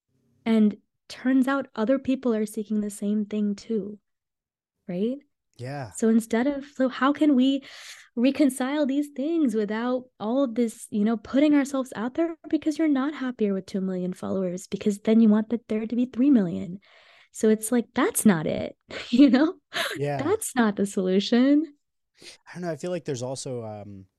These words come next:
Speaker 2: kind of a, a, a, a movement that is simultaneously moving parallel and perpendicular to it, which is the move-, of,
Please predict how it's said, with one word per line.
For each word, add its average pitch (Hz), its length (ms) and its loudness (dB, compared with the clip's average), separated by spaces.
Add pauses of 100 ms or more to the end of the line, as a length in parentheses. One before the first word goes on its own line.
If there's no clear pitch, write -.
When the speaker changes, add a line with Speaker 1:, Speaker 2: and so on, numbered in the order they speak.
(800)
Speaker 2:
kind 135 200 -10
of 113 140 -12
a, 113 380 -14 (280)
a, 123 60 -14
a, - 280 -18
a 113 180 -14 (400)
movement 143 580 -6
that 123 100 -10
is 117 100 -12
simultaneously 123 880 -12
moving 113 320 -12
parallel 113 460 -14
and 107 100 -14
perpendicular 104 680 -14
to 104 200 -16
it, 92 140 -14
which 117 200 -18
is 104 260 -14 (340)
the 117 80 -10
move-, 120 300 -10 (140)
of, 110 200 -12